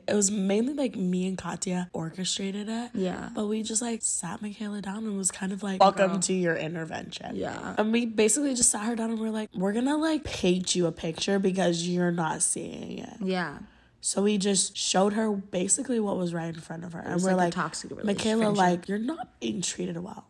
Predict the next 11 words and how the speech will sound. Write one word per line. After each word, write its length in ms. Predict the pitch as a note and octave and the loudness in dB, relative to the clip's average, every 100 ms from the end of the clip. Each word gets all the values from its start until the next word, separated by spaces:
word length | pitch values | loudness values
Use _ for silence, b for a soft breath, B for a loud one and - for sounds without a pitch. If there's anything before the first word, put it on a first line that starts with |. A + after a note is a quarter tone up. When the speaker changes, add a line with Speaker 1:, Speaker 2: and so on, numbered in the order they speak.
| _ _ _ - | _ _ _ -8
Speaker 2:
No. 340 | F3 D#3+ E3+ F3+ | -6 -6 -8 0
Speaker 1:
I 100 | G3+ | 2
think 220 | G3+ A#3+ | 4 0
having 580 | G3+ F#3 F#3+ G#3 G3+ G3 - | 2 4 4 4 -2 -4 -8
several 560 | - - G3+ G3+ G#3 - | 0 6 6 6 2 2
of, 220 | F#3+ F#3 | 2 0
like, 200 | F3+ - | -2 -2
her 140 | F#3 | -2
friends 480 | F3 - F3+ G#3+ F#3 | -2 -2 0 0 -2
that 140 | F3 - | -6 -4
she 300 | - F#3 | -4 -6